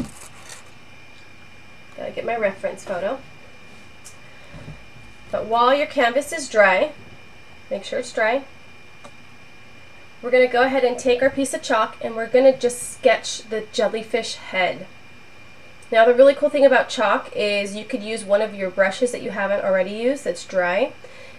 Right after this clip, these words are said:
and whatever you don't end up painting, you could go ahead and just use that dry brush to quickly and easily brush off any excess chalk that you didn't end up painting over.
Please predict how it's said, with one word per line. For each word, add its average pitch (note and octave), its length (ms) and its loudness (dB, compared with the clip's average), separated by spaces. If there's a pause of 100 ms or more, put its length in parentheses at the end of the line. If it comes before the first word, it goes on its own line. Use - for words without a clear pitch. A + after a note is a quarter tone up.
(120)
and G3 640 4 (180)
whatever A3+ 480 4
you G#3+ 340 0
don't A3+ 320 6
end A3+ 140 0
up - 180 -4
painting, C4 640 0 (480)
you A3+ 100 -8
could - 200 -6
go G#3 160 10
ahead A3 440 2
and G3+ 240 -2
just F#3+ 320 0
use B3 220 -2
that G#3+ 220 2
dry G3 200 2
brush F#3+ 500 0
to G3+ 400 -10
quickly C4 520 2
and - 180 2
easily G#3 540 -10 (420)
brush A3+ 380 2
off G3+ 260 -2 (380)
any C#4 320 8
excess G#3+ 420 0
chalk G#3+ 300 -4
that - 120 -6
you G#3+ 120 -10
didn't G#3+ 260 -6
end G3 140 -2
up - 180 -4
painting G3 320 -4
over. - 380 -4